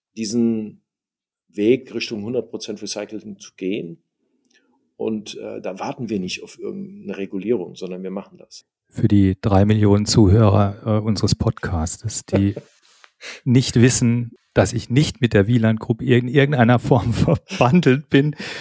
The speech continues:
Speaker 2: äh, mache ich das hiermit nochmal klar. Also die Ahnenforschung war vergeblich. Äh, ich heiße zwar Wieland, ich habe aber leider nichts mit den Wieland-Werken zu tun, familiär. Ich bin da auch kein <laughs> Gesellschafter oder so.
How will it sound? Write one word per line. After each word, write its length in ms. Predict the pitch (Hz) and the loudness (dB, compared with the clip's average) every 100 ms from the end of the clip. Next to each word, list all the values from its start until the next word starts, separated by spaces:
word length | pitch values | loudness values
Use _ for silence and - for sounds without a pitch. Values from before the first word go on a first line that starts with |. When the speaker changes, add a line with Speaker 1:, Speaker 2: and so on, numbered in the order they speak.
| - | -10
Speaker 2:
äh, 140 | 214 165 | -2 -2
mache 240 | 160 123 | 2 2
ich 40 | 127 | 2
das 160 | 110 | 0
hiermit 300 | - 131 143 | 2 2 2
nochmal 240 | 131 120 131 | -2 -2 -2
klar. 240 | - 135 | 2 2
Also 140 | 120 | 4
die 120 | 120 117 | 4 4
Ahnenforschung 1080 | 117 123 135 - 123 - 127 123 120 113 | 4 4 2 4 4 4 0 0 -2 -2
war 200 | 113 113 | 2 2
vergeblich. 800 | 110 113 - 123 - 107 110 - | 2 0 2 2 4 0 0 -8
Äh, 260 | - 98 104 | -6 -4 -4
ich 120 | - | 0
heiße 240 | 107 107 127 | 0 0 -2
zwar 260 | - 117 | 2 2
Wieland, 300 | 117 117 117 | 4 4 2
ich 80 | 95 | 0
habe 100 | 110 | 0
aber 120 | 101 107 | 2 4
leider 260 | 101 107 | 2 2
nichts 320 | 101 117 - - | 0 -4 -8 -10
mit 120 | 107 | -6
den 140 | 107 | -2
Wieland-Werken 640 | 110 110 104 - 101 110 110 | 0 0 0 0 0 -2 -6
zu 120 | - | -10
tun, 340 | - 113 123 | -4 -2 -2
familiär. 580 | - 120 120 117 117 120 | 0 2 2 4 4 4
Ich 120 | 113 | 2
bin 120 | - 107 | -4 -4
da 120 | 110 | -4
auch 140 | 110 | -4
kein 220 | - 110 | -2 -2
<laughs> 0 | |
Gesellschafter 800 | 113 - 120 - - 101 - 208 | -2 2 2 4 2 2 2 4
oder 220 | 180 196 | 4 4
so. 180 | 151 196 | 2 0